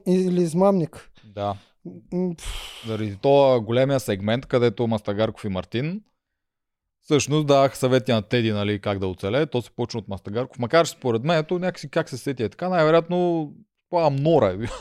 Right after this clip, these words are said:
Speaker 2: <laughs> там. И тя го е подсетила да дадат съвети на Теди по този начин.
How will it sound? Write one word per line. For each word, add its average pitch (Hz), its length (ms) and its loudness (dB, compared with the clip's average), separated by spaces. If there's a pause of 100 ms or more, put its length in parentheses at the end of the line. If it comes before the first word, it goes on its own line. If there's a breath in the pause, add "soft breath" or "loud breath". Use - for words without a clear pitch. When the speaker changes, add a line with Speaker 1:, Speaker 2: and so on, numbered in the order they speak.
Speaker 2:
<laughs> 131 60 -4
там. 127 340 0 (720 loud breath)
И 196 60 4
тя 180 260 6
го 180 60 8
е 160 80 6
подсетила 139 540 4
да 131 80 10
дадат 127 280 6
съвети 120 360 0
на 107 120 -2
Теди 107 260 -2
по - 140 -18
този 98 180 -4
начин. 123 340 -4